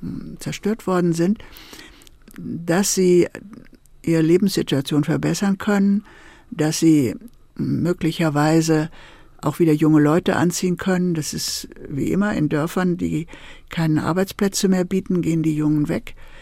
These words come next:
Das scheint mir ein Ansatz, der würde sowohl gegenwärtig sehr gut in die Landschaft, was in Griechenland Not tut, passen.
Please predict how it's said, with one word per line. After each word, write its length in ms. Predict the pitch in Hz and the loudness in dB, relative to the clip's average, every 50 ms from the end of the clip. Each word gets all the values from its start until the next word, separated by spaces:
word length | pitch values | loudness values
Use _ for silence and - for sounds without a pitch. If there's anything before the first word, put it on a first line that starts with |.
| - - - | -20 -18 -12
Das 240 | - 156 156 180 - | -8 -6 -4 -4 -4
scheint 400 | - - 196 190 196 196 - - | -2 0 2 2 2 2 2 0
mir 240 | 196 185 180 160 - | 0 0 0 0 0
ein 180 | 101 143 143 | 0 0 0
Ansatz, 600 | - 143 156 175 185 190 190 196 196 - - - - | 2 0 0 2 2 0 0 0 0 -2 -4 -4 0
der 320 | 160 160 139 127 107 - - - | 2 2 2 2 0 -4 -6 -8
würde 320 | - 156 156 160 143 147 147 | -4 0 0 2 2 0 0
sowohl 540 | 151 139 147 156 151 147 147 131 117 - - - - - - - - - | 0 -2 0 0 2 2 2 2 0 -2 -6 -12 -20 -20 -20 -20 -8 2
gegenwärtig 720 | - 170 185 202 214 208 196 202 196 196 202 - 202 185 - | 4 6 6 8 6 4 4 4 2 2 2 2 0 0 0
sehr 180 | - 190 180 170 | 0 0 0 0
gut 320 | 165 - 208 247 277 - | 0 2 0 0 0 0
in 160 | - - 175 | -2 -2 0
die 120 | 165 170 165 | 2 2 2
Landschaft, 800 | 165 156 147 165 - - 185 170 165 - - - - - - - - | 2 2 0 0 0 -2 -2 -2 -2 -4 -6 -18 -20 -20 -20 -20 -16
was 400 | - 180 147 151 - - - - - - - - - | -8 -6 -6 -6 -6 -8 -12 -14 -16 -16 -18 -12 -4
in 120 | - 170 | -4 -4
Griechenland 580 | 160 - 180 175 160 - 175 156 143 151 139 - | -2 0 -2 -2 0 2 2 2 2 0 0 0
Not 240 | 160 156 160 160 - | 0 0 0 -2 -4
tut, 280 | - 151 - - - | -6 -6 -6 -6 -6
passen. 400 | - - 180 190 - 277 320 311 | -4 -2 -2 0 2 2 2 0